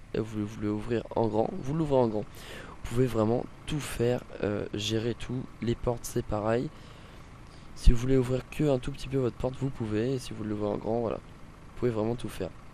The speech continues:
Franchement, ça, c'est vraiment un kiff de pouvoir gérer, euh, bah, qu'on a un lycée de base et de pouvoir gérer nos portes comme ça. C'est vrai que sur Farming, ça, on ne l'a jamais vu.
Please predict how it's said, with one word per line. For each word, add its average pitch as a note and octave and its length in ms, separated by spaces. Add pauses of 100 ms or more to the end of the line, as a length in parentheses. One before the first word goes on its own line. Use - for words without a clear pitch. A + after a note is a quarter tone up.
(880)
Franchement, A#2+ 420
ça, - 340
c'est - 180
vraiment A2+ 360
un G#2+ 40
kiff - 360 (540)
de B2 80
pouvoir A#2+ 400
gérer, A#2 500
euh, G#2 720 (120)
bah, - 120
qu'on B2 180
a C3+ 40
un C3+ 80
lycée B2 320
de A#2+ 140
base A#2+ 420
et A#2 80
de A#2 80
pouvoir A#2 240
gérer A2 240
nos A#2+ 140
portes - 180
comme G#2 140
ça. A#2 100 (640)
C'est - 180
vrai G#2+ 200
que G#2 200
sur G#2 180
Farming, A#2 380
ça, A#2+ 180
on A#2+ 60
ne A2+ 100
l'a G#2+ 100
jamais A2 260
vu. A2 200